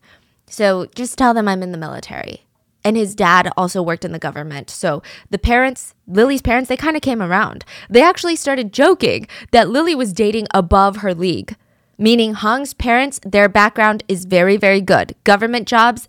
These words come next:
incredible. And him being in the military, another government position, this is a good on-paper marriage. But they still didn't really like the guy. There was nothing in particular that they hated.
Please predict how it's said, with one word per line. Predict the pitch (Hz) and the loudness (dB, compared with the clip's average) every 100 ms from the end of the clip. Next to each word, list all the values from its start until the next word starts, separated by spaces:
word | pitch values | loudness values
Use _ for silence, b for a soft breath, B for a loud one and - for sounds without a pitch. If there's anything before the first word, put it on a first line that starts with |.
| - | -6
incredible. | 208 202 233 214 180 160 - B B B - | -6 -4 -2 0 0 -2 -6 B B B -6
And | 196 208 | -4 -2
him | 247 254 | -2 -2
being | 247 240 | -2 -2
in | 233 | -2
the | |
military, | 214 214 233 254 247 - | 0 0 -2 -4 -6 -4
another | 190 185 208 220 | -4 -2 -2 0
government | 208 220 226 202 | 0 0 -2 -4
position, | 220 202 220 247 262 277 B B | -4 -4 -6 -8 -10 -14 B B
this | 190 285 339 | -2 -2 0
is | 330 | 0
a | 285 269 | 0 2
good | 254 247 262 254 - | 2 4 2 0 2
on-paper | 208 233 233 220 240 | 2 4 0 2 0
marriage. | 214 226 233 - - - b b b b b _ | 0 0 -2 -6 -14 -18 b b b b b _
But | 202 - | -10 -6
they | 208 | -8
still | - - - 233 247 | -8 -14 -12 -12 -10
didn't | 247 262 | -10 -10
really | 262 269 311 | -10 -12 -12
like | 330 381 - | -10 -10 -10
the | |
guy. | 349 214 - - - 247 | -10 -12 -14 -20 -20 -2
There | 294 | 0
was | 330 | 0
nothing | 320 277 320 - 427 | -2 -4 -4 -4 -6
in | 359 | -4
particular | - 269 - 214 - 226 277 | -4 -4 -6 -8 -6 -6 -4
that | 269 269 | -6 -6
they | 240 | -6
hated. | 202 175 214 196 147 214 | -6 -6 -6 -4 -4 -6